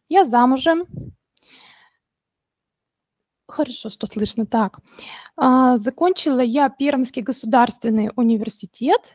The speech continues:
а, биологический факультет, и по специализации я генетик.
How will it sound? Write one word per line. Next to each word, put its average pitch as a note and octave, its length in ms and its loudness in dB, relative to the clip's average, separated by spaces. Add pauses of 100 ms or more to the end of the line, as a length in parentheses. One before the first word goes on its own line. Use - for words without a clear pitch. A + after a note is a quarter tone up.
а, A#3+ 280 0
биологический A#3+ 680 -4
факультет, A#3+ 680 -6 (100)
и C#4 100 -8
по C#4 300 0
специализации A#3 840 -2
я B3+ 460 0
генетик. A3 680 -4